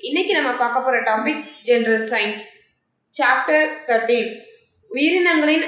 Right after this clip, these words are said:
அமைப்பு நிலையம். இந்த கொஸ்டின்ஸ்ல எந்தெந்த எக்ஸாம்க்கு யூஸ்ஃபுல்லா இருக்கும்னு பாத்தீங்கன்னா, டி என் பி எஸ் சி, டெட் and போலீஸ் எக்ஸாம். இந்த கொஸ்டின்ஸ்க்கான ஆன்சர்ஸ் தெரிஞ்சவங்க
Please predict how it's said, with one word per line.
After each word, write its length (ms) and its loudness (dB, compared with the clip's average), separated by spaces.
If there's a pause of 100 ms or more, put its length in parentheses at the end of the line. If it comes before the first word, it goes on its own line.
அமைப்பு 380 0
நிலையம். 440 2 (920)
இந்த 120 -2 (100)
கொஸ்டின்ஸ்ல 440 2 (120)
எந்தெந்த 380 2
எக்ஸாம்க்கு 400 2
யூஸ்ஃபுல்லா 360 0
இருக்கும்னு 340 0
பாத்தீங்கன்னா, 520 0 (600)
டி 100 0 (120)
என் 160 -2
பி 80 -2 (100)
எஸ் 160 0
சி, 100 0 (460)
டெட் 240 2 (280)
and 140 0 (120)
போலீஸ் 420 2
எக்ஸாம். 360 -2 (1080)
இந்த 220 2
கொஸ்டின்ஸ்க்கான 680 2
ஆன்சர்ஸ் 360 -4
தெரிஞ்சவங்க 460 0